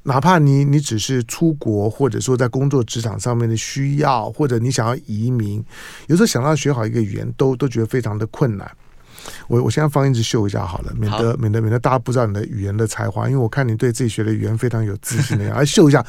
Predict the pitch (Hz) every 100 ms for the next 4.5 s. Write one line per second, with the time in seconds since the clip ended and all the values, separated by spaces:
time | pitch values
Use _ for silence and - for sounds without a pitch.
0 | - - 220 190 254 196 170 120 113 127
1 | 123 113 165 131 180 165 208 214 - 247
2 | 180 143 - - 120 117 160 175 190 220
3 | 220 139 156 156 - 104 131 - 156 143
4 | 131 107 107 147 131